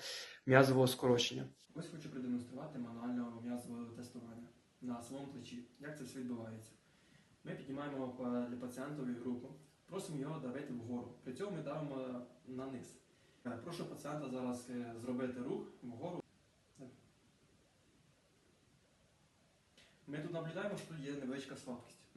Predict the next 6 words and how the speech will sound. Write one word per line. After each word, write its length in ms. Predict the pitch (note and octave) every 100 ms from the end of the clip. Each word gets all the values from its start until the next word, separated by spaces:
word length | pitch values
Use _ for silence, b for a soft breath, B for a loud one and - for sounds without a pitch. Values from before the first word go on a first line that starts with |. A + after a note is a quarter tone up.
| D#3
Робимо 280 | F#3+ F3+ D#3+
невеличку 520 | C#3 C3+ D#3 D3 C#3+
ішемічну 760 | B2 - C3 D3+ - C3 B2+ B2 -
подразнюючу 720 | B2+ C3+ C3+ C3 B2 - C3 A#2+ A#2+ A#2 A#2
на-, 120 | A#2+ A#2
натискання. 540 | A2+ - - G#2+ G#2+